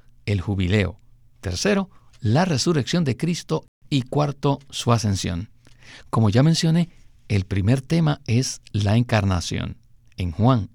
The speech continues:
uno catorce dice, "Y el Verbo se hizo carne, y fijó tabernáculo entre nosotros". Ley, la encarnación de Cristo implica mucho más que el hecho de que el Redentor murió por nosotros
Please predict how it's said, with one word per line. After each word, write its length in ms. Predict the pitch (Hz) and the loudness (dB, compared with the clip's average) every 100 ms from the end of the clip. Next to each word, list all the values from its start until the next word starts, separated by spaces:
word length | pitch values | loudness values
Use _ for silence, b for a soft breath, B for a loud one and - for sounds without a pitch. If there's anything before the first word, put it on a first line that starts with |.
| - | -10
uno 240 | 98 98 - | -2 -2 -2
catorce 560 | - 190 151 - 110 b b b | -2 0 0 -2 -4 b b b
dice, 440 | 113 92 - - b b b - - | 0 0 -2 -8 b b b -20 -8
"Y 220 | - 117 98 | 0 4 4
el 140 | 90 | 4
Verbo 540 | 101 185 196 175 185 - | 4 4 4 0 -2 -6
se 240 | - 110 | -2 0
hizo 260 | 98 - 107 | 0 0 -2
carne, 540 | - 95 95 82 90 - _ - - | 0 -2 -2 -4 -6 -12 _ -20 -6
y 100 | 104 | -4
fijó 380 | - 90 104 175 | -2 0 0 0
tabernáculo 920 | 139 104 90 98 123 - 131 127 123 - - - - | 0 0 0 0 0 0 2 2 0 -10 -20 -20 -4
entre 460 | 107 117 120 107 92 | 0 0 0 0 0
nosotros". 640 | 82 87 80 71 - - - b b b b - _ _ _ _ _ _ _ | -2 -4 -6 -10 -12 -14 -20 b b b b -20 _ _ _ _ _ _ _
Ley, 360 | 123 143 110 - - _ - - - | 2 4 2 -4 -18 _ -20 -20 -4
la 200 | 110 104 | 0 2
encarnación 640 | 95 - 95 90 - - | 2 0 0 0 0 2
de 160 | 202 196 | 2 2
Cristo 500 | 123 160 - 104 98 b - | 0 -2 -2 -4 -4 b -2
implica 720 | 117 104 87 120 185 185 - - | 2 2 0 -2 -2 2 0 0
mucho 500 | 113 101 143 202 180 | 0 2 4 4 2
más 260 | 135 139 - | 2 2 0
que 120 | 180 | 0
el 80 | 151 | 2
hecho 320 | 127 123 123 - - | 2 2 -2 -4 -8
de 260 | 113 123 - | 0 0 2
que 180 | 110 | 2
el 80 | 101 | 2
Redentor 540 | 95 104 95 85 127 160 | 2 2 2 0 2 2
murió 300 | 123 127 139 | 4 4 2
por 140 | 131 | 0
nosotros 640 | 107 92 135 127 143 - | -2 -2 -2 -2 -6 -6